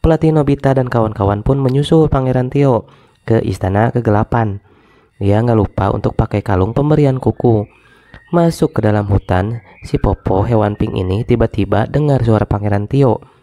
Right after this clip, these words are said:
Mereka lari deh ke sumber suara dan menemukan pangeran yang tenggelam.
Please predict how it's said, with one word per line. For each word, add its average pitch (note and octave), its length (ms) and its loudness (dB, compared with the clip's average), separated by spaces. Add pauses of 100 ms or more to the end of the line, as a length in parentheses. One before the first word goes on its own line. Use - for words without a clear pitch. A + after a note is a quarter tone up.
(840)
Mereka D3+ 320 2
lari C3+ 320 0
deh C#3+ 240 2
ke B2 160 0
sumber A#2+ 320 0
suara G2 480 -2 (400)
dan G#2+ 220 -2
menemukan G#2+ 420 0
pangeran G#2 540 0
yang C#3 160 0
tenggelam. G2+ 500 -2